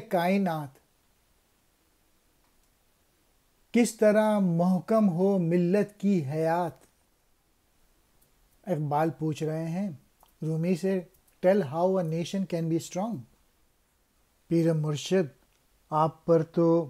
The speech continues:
रोशन है दुनिया का भेद, तो थोड़ा सा ये बता दीजिए कि कौमी ज़िंदगी के इस्तेहकाम के लिए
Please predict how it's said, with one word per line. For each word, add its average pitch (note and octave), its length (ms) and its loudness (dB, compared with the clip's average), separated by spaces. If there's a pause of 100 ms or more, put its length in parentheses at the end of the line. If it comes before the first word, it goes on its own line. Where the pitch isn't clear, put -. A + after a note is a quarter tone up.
(600)
रोशन D#3+ 500 0
है F3+ 300 -2 (560)
दुनिया E3+ 380 2
का E3+ 160 4
भेद, D#3+ 380 0 (1000)
तो D#3 160 -2
थोड़ा D3+ 320 -2
सा E3 180 -4
ये D#3 200 0
बता C#3+ 300 -4
दीजिए D#3+ 440 -2 (1200)
कि C#3+ 600 -2 (840)
कौमी D#3+ 320 0
ज़िंदगी D#3 640 -2 (1300)
के E3+ 100 0
इस्तेहकाम D#3+ 640 -4
के E3 240 0
लिए D#3+ 380 0